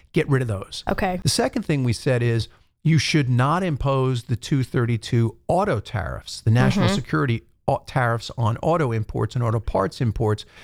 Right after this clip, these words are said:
Speaker 1: because that would blow away and just, you know, just eviscerate any benefits that
Speaker 2: Mm-hmm.
Speaker 1: might come from U S M C A. And then the third thing we said is,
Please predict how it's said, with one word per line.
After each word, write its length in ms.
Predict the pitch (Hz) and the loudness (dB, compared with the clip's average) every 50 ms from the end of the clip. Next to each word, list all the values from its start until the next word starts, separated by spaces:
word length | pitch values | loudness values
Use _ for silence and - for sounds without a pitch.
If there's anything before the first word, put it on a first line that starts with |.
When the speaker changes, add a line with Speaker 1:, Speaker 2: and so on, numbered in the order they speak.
| - - - | -14 -6 -2
Speaker 1:
because 380 | - 156 139 - - 143 135 131 | 0 0 0 2 0 0 2 0
that 180 | 165 170 160 | 0 0 0
would 220 | 160 151 127 104 107 | -2 -2 -2 -2 -2
blow 260 | 127 135 143 147 143 | 0 0 2 2 2
away 560 | 131 120 117 127 135 127 117 113 110 110 - | 2 2 2 0 0 0 0 -2 -4 -6 -6
and 280 | - 117 110 110 107 117 | -4 -4 -2 -2 -2 0
just, 220 | - 139 117 - - _ _ _ - 170 - - | 0 0 0 0 -4 _ _ _ -14 -12 -8 -4
you 220 | - 143 131 127 | -2 0 0 2
know, 160 | 113 113 101 | 2 2 0
just 320 | 107 - 127 117 - - - - | 0 2 0 0 0 -2 -4 -2
eviscerate 640 | - 107 117 131 202 - - - - 113 107 110 120 - | 0 2 2 4 2 2 0 0 0 0 0 0 0 0
any 220 | 151 143 151 151 | 0 2 2 2
benefits 500 | 135 117 113 101 101 98 - 110 110 220 214 | 2 2 0 0 -2 -2 -2 -2 0 0 2
that 100 | - - | 2 2
Speaker 2:
Mm-hmm. 60 | - 117 | 4 4
Speaker 1:
might 180 | 113 113 - | 2 2 0
come 380 | - - 151 156 170 170 147 - - - _ _ _ _ | 0 0 2 2 2 2 0 -2 -6 -12 _ _ _ _
from 220 | - - 135 117 | -2 0 2 2
U 180 | 123 120 117 110 | 2 2 0 0
S 160 | 101 - - | 0 0 0
M 140 | 120 113 110 | 0 0 0
C 220 | - - 117 113 | 0 0 0 0
A. 160 | 113 117 123 | 0 0 0
And 100 | 143 170 | 0 0
then 80 | 190 196 | 0 0
the 80 | 208 214 | -2 -2
third 340 | - - - 254 262 233 | -2 -2 0 0 -2 -2
thing 200 | - 185 165 143 | -2 -2 0 0
we 100 | 131 127 | 0 0
said 300 | 117 - - 139 131 123 | 0 0 0 0 0 2
is, 180 | 123 117 117 - | 2 0 0 -2